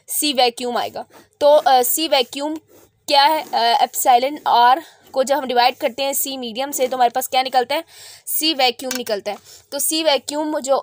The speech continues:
निकलता है वो half of the, अ, सी मीडियम या फिर उसकी बिल्कुल, उसको जब मैं, अ, epsilon R से डिवाइड करूँगी यानी उसको मैं छोटा करूँगी, तो मेरे पास सी वैक्यूम निकलेगा।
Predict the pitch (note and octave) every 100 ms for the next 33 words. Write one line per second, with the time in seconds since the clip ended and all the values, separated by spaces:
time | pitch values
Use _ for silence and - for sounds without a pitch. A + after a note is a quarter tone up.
0 | B3+ B3+ B3+ A#3+ D4 C#4+ C#4+ C4 A3+ C4+
1 | D4+ C4 A#3 D4+ F4 - _ - A#3+ A#3+
2 | B3 - D4+ C#4+ A#3+ C#4 C#4+ C4 C#4+ C4+
3 | D#4 B3+ B3 D#4 C#4 - D#4 D4+ C#4+ D4
4 | - B3 B3 A#3+ - B3+ C4+ A3+ A#3+ D4+
5 | B3 A3+ B3+ C#4+ C#4+ C#4 C#4 C#4 C4 A#3+
6 | A3+ C#4 C#4 C#4 C4+ A#3+ A#3 C4 - C4
7 | A3+ G#3+ A#3 G#3+ F#3 F3 G#3